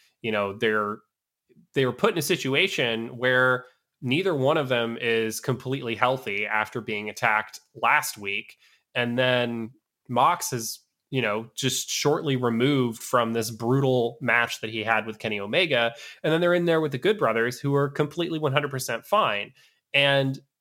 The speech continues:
the Good Brothers should have an advantage, and they did have an advantage. And I like that storytelling continuity. That really helped me with these segments and helped me to get invested in what was going on.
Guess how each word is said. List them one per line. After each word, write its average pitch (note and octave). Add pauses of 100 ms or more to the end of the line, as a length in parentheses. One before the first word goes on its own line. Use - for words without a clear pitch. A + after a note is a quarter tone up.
(180)
the C3+
Good C#3
Brothers C#3
should C#3
have C3+
an C#3
advantage, B2+
and F#3
they G#3
did B3
have D3
an A#2+
advantage. A2
And C3
I C3+
like C#3+
that D3
storytelling B2+
continuity. A2 (320)
That A#2+
really C3+
helped C3
me C#3+
with A#2+
these A#2+
segments G3+
and C3+ (100)
helped -
me A3
to G3+
get F3+
invested D3+
in C#3
what C#3
was C3+
going C3
on. B2